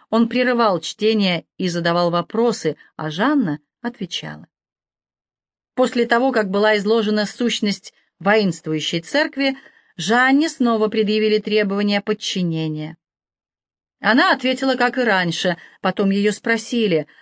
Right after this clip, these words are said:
«Думаешь ли ты, что церковь может заблуждаться?» «Я верю в непогрешимость церкви,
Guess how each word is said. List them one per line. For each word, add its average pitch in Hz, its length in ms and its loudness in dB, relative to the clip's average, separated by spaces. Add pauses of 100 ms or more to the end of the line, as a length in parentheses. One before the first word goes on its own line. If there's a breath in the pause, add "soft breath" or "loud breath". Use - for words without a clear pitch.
(140 soft breath)
«Думаешь 202 480 0
ли 247 100 0
ты, 262 160 -2
что 285 220 -4
церковь 294 420 -4
может 175 400 -2
заблуждаться?» 175 880 -4 (1600)
«Я 208 340 2
верю 208 320 2
в 196 60 0
непогрешимость 196 840 -2
церкви, 156 500 -4